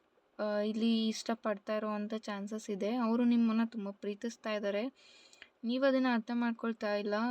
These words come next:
ಆ, ನೀವು ಯಾರು ನೋವು ಮಾಡಿದ್ದಾರೆ ನಿಮ್ಗೆ, ಅವರ ಹತ್ರನೇ ನೀವು ಪದೇ ಪದೇ ಹೋಗ್ತಾ ಇದ್ದೀರಾ and ಅವ್ರಿಗೋಸ್ಕರ ವೇಟ್ ಮಾಡ್ತಾ ಇದ್ದೀರಾ.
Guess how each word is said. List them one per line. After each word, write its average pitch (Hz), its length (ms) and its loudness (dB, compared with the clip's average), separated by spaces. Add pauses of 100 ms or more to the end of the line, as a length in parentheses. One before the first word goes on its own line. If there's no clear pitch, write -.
(160)
ಆ, 196 280 -6 (800)
ನೀವು 240 280 2
ಯಾರು 226 400 4
ನೋವು 214 380 2
ಮಾಡಿದ್ದಾರೆ 226 520 2
ನಿಮ್ಗೆ, 208 380 0
ಅವರ 214 400 2
ಹತ್ರನೇ 226 500 -2
ನೀವು 214 220 -4
ಪದೇ 202 260 -6
ಪದೇ 202 240 -6
ಹೋಗ್ತಾ 202 400 -8
ಇದ್ದೀರಾ 214 340 -4
and 208 100 -4
ಅವ್ರಿಗೋಸ್ಕರ 196 480 -4
ವೇಟ್ 190 300 -6
ಮಾಡ್ತಾ 190 320 -10
ಇದ್ದೀರಾ. 202 360 -6